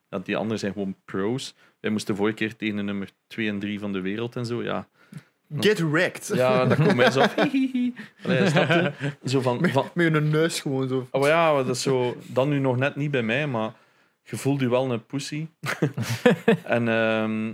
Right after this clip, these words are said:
Speaker 1: ja, het, ik heb zoiets van, ja, zo mensen spelen dus ook mee. Maar, en dat is dan, heb je wel het gevoel van: ja, ben ik nu echt helemaal kapot gemaakt of was het een cheater? En
Speaker 2: Mhm,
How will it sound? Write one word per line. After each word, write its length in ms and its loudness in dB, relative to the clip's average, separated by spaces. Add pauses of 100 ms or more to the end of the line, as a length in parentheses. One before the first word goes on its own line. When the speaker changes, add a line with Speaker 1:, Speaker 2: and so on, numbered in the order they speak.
Speaker 1:
ja, 340 2
het, 260 -6 (540)
ik 60 -12
heb 140 -2
zoiets 260 -4
van, 480 -6 (120)
ja, 280 -12
zo 140 -2
mensen 300 -2
spelen 280 -4
dus 140 -6
ook 200 -8
mee. 240 -6
Maar, 260 -10
en 160 -6
dat 140 2
is 60 -6
dan, 280 0 (140)
heb 140 -2
je 80 4
wel 100 4
het 80 -4
gevoel 280 -2
van: 120 0
ja, 100 2
ben 160 -2
ik 100 -6
nu 120 -6
echt 200 -6
helemaal 300 -4
kapot 340 -8
gemaakt 340 -10
of 80 -20
was 120 -6
het 80 -14
een 120 -6
cheater? 360 -8 (460)
En 180 -2
Speaker 2:
Mhm, 120 -4